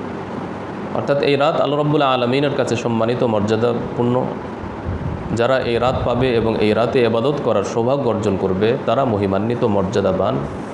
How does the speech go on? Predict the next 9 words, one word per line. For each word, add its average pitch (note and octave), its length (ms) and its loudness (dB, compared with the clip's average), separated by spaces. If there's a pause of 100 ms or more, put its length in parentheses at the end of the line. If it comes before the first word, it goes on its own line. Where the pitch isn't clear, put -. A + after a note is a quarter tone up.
(120)
সম্মানিত G2 500 0
হবে। E2 260 -2 (2500)
অথবা E3 320 0
কদর E3 200 0
শব্দের F3 340 0
অর্থ D#3+ 180 2
হলো D#3+ 120 4
তাকদীর, A#2 440 0 (1200)
নির্ধারণ, G#2+ 500 0